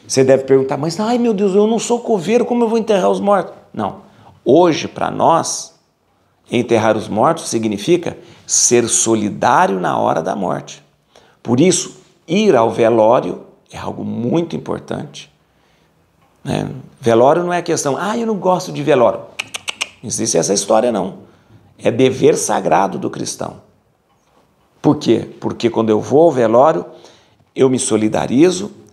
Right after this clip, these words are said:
eu estou do lado, eu sou a força da pessoa. Tá bom? Então, esse dever sagrado que a Bíblia coloca pra gente de enterrar os mortos,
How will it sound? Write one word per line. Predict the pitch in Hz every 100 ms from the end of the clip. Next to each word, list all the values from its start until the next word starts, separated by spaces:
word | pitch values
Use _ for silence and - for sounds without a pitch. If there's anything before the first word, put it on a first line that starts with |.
| -
eu | 104
estou | 107 - 107
do | 98
lado, | 101 131 185 180 - - _
eu | - 110
sou | - 120
a |
força | - - 143 -
da | -
pessoa. | - 69 - - - - _ _ _ _ _ _ _ _ _ _
Tá | -
bom? | 113 165 185 - - _ -
Então, | - 170 156 - - _ -
esse | 160 - 151
dever | 135 127 131 180
sagrado | - 170 139 113 104 - -
que | -
a |
Bíblia | 101 135 165 175
coloca | 170 165 139 139 151
pra | 160
gente | 139 107 95 82
de | 82
enterrar | - 113 107 107
os | 98
mortos, | 104 147 160 - -